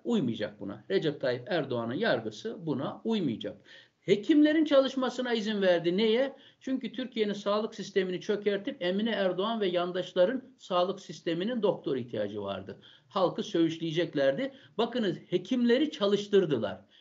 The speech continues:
Hekimlerin lisanslarını iptal etmediler çünkü Emine Erdoğan ve yandaşları zengin olmak zorundaydı. E, bugünkü Sağlık Bakanlığı'nın hastane zinciri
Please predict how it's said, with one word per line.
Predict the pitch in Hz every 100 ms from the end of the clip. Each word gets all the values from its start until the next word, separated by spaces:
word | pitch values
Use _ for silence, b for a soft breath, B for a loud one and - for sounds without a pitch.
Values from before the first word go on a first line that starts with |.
| b
Hekimlerin | - 165 247 226 220 247
lisanslarını | 208 - 180 - 196 208
iptal | 208 185 190
etmediler | 185 165 165 240 247
çünkü | 190 156
Emine | 170 185 185
Erdoğan | 170 170 190 202
ve | 165
yandaşları | 165 165 156 180 226
zengin | 151 143 135
olmak | 113 101 98 -
zorundaydı. | 92 90 87 85 - _ _ B B B -
E, | 127 135
bugünkü | 143 240 220 -
Sağlık | - 170 214 -
Bakanlığı'nın | 165 160 151 151 262 262 -
hastane | - 160 - 170 208
zinciri | 180 151 135 135 220